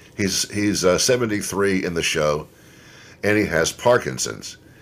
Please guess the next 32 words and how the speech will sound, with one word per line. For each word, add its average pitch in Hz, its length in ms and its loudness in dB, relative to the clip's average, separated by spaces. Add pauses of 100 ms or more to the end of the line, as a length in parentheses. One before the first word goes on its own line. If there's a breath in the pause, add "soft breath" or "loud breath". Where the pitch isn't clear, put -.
(420 loud breath)
And 87 380 2
he's 101 280 -2
the 90 100 2
most 85 320 0
sarcastic 101 1040 0
and 85 160 -4
curmudgeonly 90 1120 0
dude 87 480 2 (520 loud breath)
you've 80 160 0
ever 82 220 6
seen. 62 500 -2 (540 loud breath)
But 87 300 0
the 90 100 0
lines 107 600 2
and 90 200 -6
the 85 80 0
writing 80 580 2
are 73 140 -2
so, 98 800 2 (460)
it's 85 640 -4
just - 340 0
a 92 100 0
great 78 540 0
show. 57 420 -4 (540 loud breath)
And 90 100 0
I 90 100 6
don't 98 240 2
want 92 160 4
it 80 80 -4
to 71 100 -10
be 69 200 -2
over. 65 340 -2